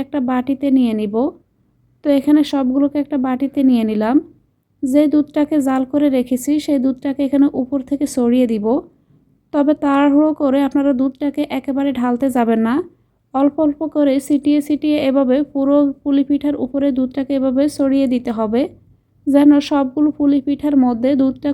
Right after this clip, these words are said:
খুব ভালোভাবে লাগে, সেদিকে লক্ষ্য রাখতে হবে। পিঠাগুলোর মধ্যে দুধটা দিয়ে দেওয়ার পর আমি আরও দশ মিনিটের মতো অপেক্ষা করেছি। এই দশ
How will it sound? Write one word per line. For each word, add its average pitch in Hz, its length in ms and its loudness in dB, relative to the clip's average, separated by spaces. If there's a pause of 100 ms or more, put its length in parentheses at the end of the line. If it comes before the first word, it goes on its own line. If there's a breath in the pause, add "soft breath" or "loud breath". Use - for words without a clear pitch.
খুব 302 180 -2
ভালোভাবে 269 460 2 (120)
লাগে, 220 300 -2 (540)
সেদিকে 294 520 0
লক্ষ্য 254 360 0
রাখতে 247 300 -2
হবে। 214 300 -2 (1120)
পিঠাগুলোর 311 640 2
মধ্যে 262 260 0
দুধটা 277 360 0
দিয়ে 277 240 2
দেওয়ার 277 320 0
পর 247 220 0 (160)
আমি 269 140 6 (100)
আরও 269 140 2
দশ 254 220 0 (100)
মিনিটের 277 380 2
মতো 233 180 -2 (100)
অপেক্ষা 247 300 -4 (100)
করেছি। 226 360 -2 (600)
এই 302 160 2
দশ 302 240 2